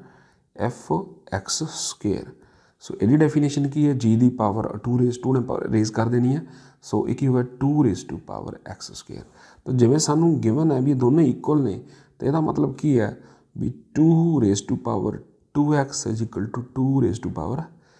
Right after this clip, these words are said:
ਐਕਸ ਸਕੁਏਅਰ। ਤਾਂ ਤੁਹਾਨੂੰ ਪਤਾ ਹੈ ਵੀ ਬੇਸ ਇਕੁਅਲ ਹੋਣ ਤਾਂ ਉਹਨਾਂ ਦੀਆਂ ਜਿਹੜੀਆਂ ਪਾਵਰ ਕੀ ਹੁੰਦੀਆਂ ਬੇਟਾ, ਇਕੁਅਲ ਹੁੰਦੀਆਂ। ਸੋ ਇੱਥੋਂ ਕੀ ਆ ਗਿਆ ਸਾਡੇ ਕੋਲ,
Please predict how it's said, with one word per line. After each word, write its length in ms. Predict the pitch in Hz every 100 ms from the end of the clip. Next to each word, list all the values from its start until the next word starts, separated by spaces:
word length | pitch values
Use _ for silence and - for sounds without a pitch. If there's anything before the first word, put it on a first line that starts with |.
| _ _ -
ਐਕਸ 260 | 104 -
ਸਕੁਏਅਰ। 380 | - - 101 87 - - - _ -
ਤਾਂ 100 | 131
ਤੁਹਾਨੂੰ 180 | 156
ਪਤਾ 280 | 151 139 131
ਹੈ 80 | 113
ਵੀ 120 | 120
ਬੇਸ 340 | 120 117 120 127
ਇਕੁਅਲ 240 | 123 127
ਹੋਣ 200 | 120 117
ਤਾਂ 140 | 123
ਉਹਨਾਂ 140 | 123 117
ਦੀਆਂ 120 | 110
ਜਿਹੜੀਆਂ 180 | 113 117
ਪਾਵਰ 400 | - 107 92 -
ਕੀ 160 | -
ਹੁੰਦੀਆਂ 220 | 113 113 110
ਬੇਟਾ, 200 | 107 147
ਇਕੁਅਲ 320 | 107 107 123
ਹੁੰਦੀਆਂ। 340 | 127 139 156 160 - - - _ _
ਸੋ 260 | 117 107
ਇੱਥੋਂ 220 | 120 -
ਕੀ 140 | 135 147
ਆ 100 | 135
ਗਿਆ 100 | 139
ਸਾਡੇ 280 | 135 120 120
ਕੋਲ, 220 | 147